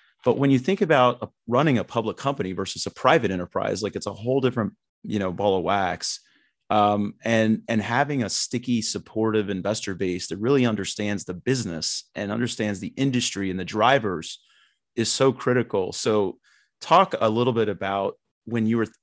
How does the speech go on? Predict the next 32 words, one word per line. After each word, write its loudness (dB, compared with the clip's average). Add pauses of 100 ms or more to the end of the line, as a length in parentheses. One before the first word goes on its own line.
(340)
sort 0
of, -6 (640)
t-, -8 (180)
you 0
know, 0
going 2
through -4
the -6
motion -2
and -4
setting 0
up 0
Stack -4
Capital -4
and -6
taking -2
it -2
public, -2
like, -2 (460)
what -4
kind 2
of 2
investor 0
base -2
were -2
you -4 (180)
trying -2
to, -6 (640)
uh, -4
end 0
up -4
with? -4